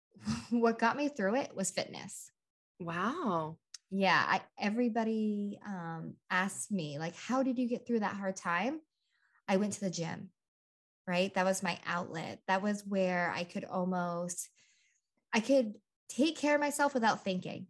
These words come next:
Speaker 1: <laughs> you
Speaker 2: Yeah.
Speaker 1: know? 'Cause yes, we gotta sit with the feelings, we gotta embrace it. But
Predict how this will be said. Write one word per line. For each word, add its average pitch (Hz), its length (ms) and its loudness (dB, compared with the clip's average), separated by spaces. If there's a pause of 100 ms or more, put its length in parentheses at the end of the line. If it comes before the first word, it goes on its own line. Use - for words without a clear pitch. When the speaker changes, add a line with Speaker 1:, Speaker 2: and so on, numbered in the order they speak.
(140)
Speaker 1:
<laughs> - 560 -20
you 247 140 8
Speaker 2:
Yeah. 233 120 10
Speaker 1:
know? 226 340 4 (960)
'Cause 269 180 2 (140)
yes, 359 260 4
we 254 100 4
gotta 214 220 2
sit 208 160 0
with 180 100 0
the 185 80 4
feelings, 175 480 0
we 180 100 -6
gotta 175 180 2
embrace 165 400 -2
it. 151 160 -8 (220)
But 202 380 4